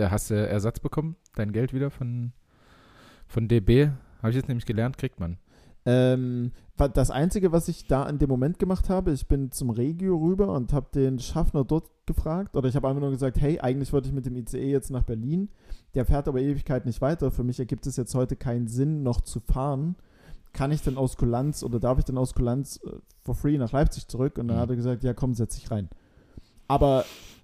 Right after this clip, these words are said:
Speaker 2: ähm,
Speaker 1: Ja, aber also wenn
Speaker 2: ja.
Speaker 1: ich weiß, wenn du dann direkt nach dieser Aktion zum Schalter gehst in Leipzig,
Speaker 2: Hm.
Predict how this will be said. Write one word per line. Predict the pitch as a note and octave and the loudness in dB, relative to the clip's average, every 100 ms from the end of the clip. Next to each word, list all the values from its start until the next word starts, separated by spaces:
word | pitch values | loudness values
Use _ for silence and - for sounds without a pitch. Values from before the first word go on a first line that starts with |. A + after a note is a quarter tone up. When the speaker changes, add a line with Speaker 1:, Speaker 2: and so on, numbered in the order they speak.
| - - - | -20 -18 -2
Speaker 2:
ähm, | B2+ C3 C3 | 2 4 4
Speaker 1:
Ja, | G#2 | 4
aber | G#2 G#2+ C3 - | 2 2 0 0
also | B2 G#2+ | 0 4
wenn | B2 | 4
Speaker 2:
ja. | A#2+ | 4
Speaker 1:
ich | C3+ - | 2 6
weiß, | C3 D#3+ - | 6 6 4
wenn | C3 | 2
du | D3+ | 4
dann | C#3+ B2+ | 4 4
direkt | B2 B2 - | 4 2 2
nach | B2+ - | 0 2
dieser | C#3 B2 | 2 4
Aktion | A2 - B2 C3 | 2 2 2 2
zum | C3 G#2+ | 2 -2
Schalter | - B2+ D3+ | 2 4 4
gehst | B2+ C3 C3 - | 2 0 -2 -2
in | C3+ | -2
Leipzig, | A2+ G#2+ - - A#2+ A#2 - | 0 0 -2 -2 -2 -2 -2
Speaker 2:
Hm. | A#2 A#2 A#2 | 0 2 2